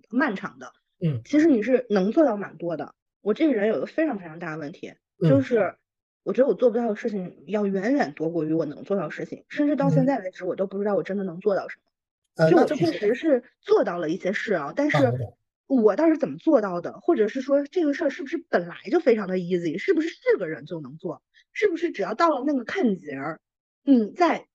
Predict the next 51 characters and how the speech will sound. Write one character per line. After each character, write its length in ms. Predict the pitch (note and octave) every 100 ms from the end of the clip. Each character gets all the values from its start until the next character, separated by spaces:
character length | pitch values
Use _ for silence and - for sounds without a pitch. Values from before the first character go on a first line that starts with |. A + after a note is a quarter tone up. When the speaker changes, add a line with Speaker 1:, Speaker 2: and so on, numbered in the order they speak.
| _
Speaker 1:
只 260 | - A3+ - _ _ -
用 200 | F4+ C4+
一 280 | D#3 D#3
个 120 | A3 F#4+
小 200 | F#3+ D3+
技 160 | F3
巧， 180 | F3+ D#3+
就 120 | -
叠 260 | C4+ A#3+ D#4
一 160 | A3
个 100 | G3
小 100 | F#4 F3
buff， 340 | F3+ - D3 _ _ _ _ _ _ _ _
那 160 | C#4
就 140 | C4 A#3+
是 240 | - G3+ - _ -
你 280 | G#3 F#3
桑 200 | E3 D#4
鹏 120 | D#4+ G3
飞 100 | F3+
也 80 |
能 140 | F3 -
做， 140 | F#3
李 120 | E3+
鹏 160 | - F#3
飞 140 | F3+
也 80 | E3
能 180 | D3 D#3
做， 160 | E3 D#3+
赵 160 | F3+
鹏 140 | F3+ D#3
飞 80 |
也 80 | E3
都 160 | A#2 A2+
能 160 | D3+
做。 180 | _ F3+ - -
我 80 | -
到 120 | G#3
现 220 | D4 D#4+ D4+
在 140 | D#4
为 160 | F3 D3
止 100 | -
都 160 | E3+
是 100 | G3+
有 140 | G#3+ -
这 100 | D#3+
样 120 | E3
的 80 | D#3+
质 180 | -
疑 140 | E3+
的， 80 | G#2